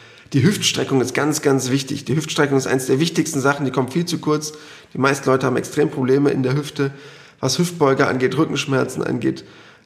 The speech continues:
ähm, in Anführungsstrichen verkürzte Muskulatur beziehungsweise Muskulatur mit falscher Spannung im Körper.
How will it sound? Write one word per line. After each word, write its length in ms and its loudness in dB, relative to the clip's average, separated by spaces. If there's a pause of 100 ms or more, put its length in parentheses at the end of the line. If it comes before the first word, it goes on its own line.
(100)
ähm, 540 0 (120)
in 120 4
Anführungsstrichen 760 0
verkürzte 520 2
Muskulatur 680 2
beziehungsweise 580 -2
Muskulatur 480 0
mit 200 -2
falscher 260 0
Spannung 480 0
im 140 -4
Körper. 420 -4